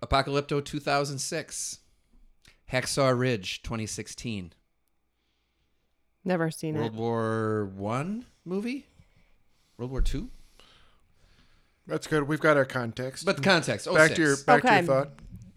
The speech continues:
Speaker 3: Your thoughts.
Speaker 2: So I couldn't separate that Mel Gibson had made it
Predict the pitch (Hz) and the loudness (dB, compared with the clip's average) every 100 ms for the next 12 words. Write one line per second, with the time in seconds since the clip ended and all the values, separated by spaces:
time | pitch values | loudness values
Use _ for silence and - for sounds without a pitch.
0 | - - - 254 240 233 233 226 233 - | -16 -12 -2 4 6 8 6 4 0 -8
1 | - - - _ _ - _ _ _ _ | -20 -20 -20 _ _ -20 _ _ _ _
2 | _ _ - - - _ - _ _ _ | _ _ -20 -20 -20 _ -20 _ _ _
3 | _ _ _ _ _ 233 233 339 349 349 | _ _ _ _ _ 0 2 2 2 2
4 | 302 - 262 247 233 208 196 202 185 185 | 0 2 2 2 2 2 0 2 0 0
5 | 180 180 185 170 160 156 165 214 220 | -4 -4 -4 -4 -4 -2 -2 -2 -4